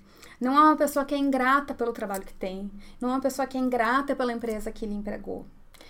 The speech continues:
É uma pessoa que aguentou um nível sobre-humano de estresse durante muito tempo e cujo corpo precisou parar pra fazer uma pausa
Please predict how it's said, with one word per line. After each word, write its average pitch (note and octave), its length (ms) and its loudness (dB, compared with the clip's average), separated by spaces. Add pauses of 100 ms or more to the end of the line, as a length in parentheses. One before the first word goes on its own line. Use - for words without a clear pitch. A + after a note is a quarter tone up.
(160)
É A3 60 -8
uma A3 140 -4
pessoa B3+ 460 4
que B3+ 260 -2
aguentou B3 920 2
um C4+ 140 2
nível A3+ 640 2
sobre-humano D4+ 840 4
de B3 100 -4
estresse G#3+ 560 -4
durante A#3 400 -2
muito C4+ 460 0
tempo A3+ 520 -6 (400)
e A#3+ 60 -6
cujo B3+ 360 0
corpo D4 540 4
precisou C#4+ 520 -2
parar A3+ 640 0
pra A3+ 140 2
fazer A3+ 240 -2
uma A#3 320 -4
pausa D4 720 4